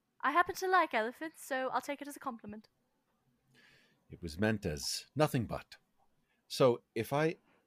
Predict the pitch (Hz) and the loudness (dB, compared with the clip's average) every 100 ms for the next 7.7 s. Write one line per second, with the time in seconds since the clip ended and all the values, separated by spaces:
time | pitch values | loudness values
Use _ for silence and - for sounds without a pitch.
0 | _ _ - 135 - 135 92 67 _ _ | _ _ -10 -6 0 2 0 -4 _ _
1 | _ - - 92 87 - 90 71 - - | _ -20 -12 -6 -6 -4 -4 -4 -4 -8
2 | - _ _ - 107 139 120 - - _ | -12 _ _ -10 -4 -2 0 -2 -4 _
3 | _ _ _ _ _ _ _ _ _ _ | _ _ _ _ _ _ _ _ _ _
4 | 104 87 92 - - - - - 110 127 | -4 0 0 -2 -6 -6 -8 -6 0 2
5 | 127 123 143 110 98 90 - 87 82 113 | 2 0 0 0 0 -4 -10 -2 4 4
6 | 120 95 - 82 73 64 - 73 78 - | 4 0 -2 -6 -6 -6 -6 -6 -6 -4
7 | 82 71 69 - 73 69 67 | -6 -6 -10 -10 -12 -10 -12